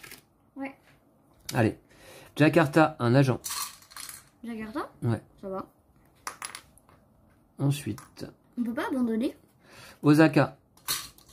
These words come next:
Speaker 2: un agent. Et, euh, Delhi, un cube.
Speaker 1: Oula.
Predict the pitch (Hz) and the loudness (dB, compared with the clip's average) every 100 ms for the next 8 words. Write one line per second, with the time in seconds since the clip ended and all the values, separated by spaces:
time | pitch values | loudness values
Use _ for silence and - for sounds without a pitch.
0 | - _ 120 123 135 117 - _ _ _ | -20 _ 0 4 6 4 -4 _ _ _
1 | _ - - - - - - - - - | _ -20 -20 -20 -20 -20 -20 -20 -20 -20
2 | - - _ - _ _ _ _ - - | -20 -20 _ -20 _ _ _ _ -16 -16
3 | - - - 147 156 156 131 110 135 151 | -20 -20 2 6 6 4 2 4 8 8
4 | 156 - _ _ _ _ _ _ _ - | 6 -4 _ _ _ _ _ _ _ -6
5 | 107 - 156 104 - - - _ - 285 | -6 4 2 2 -10 -20 -20 _ -12 -10
6 | 196 | -10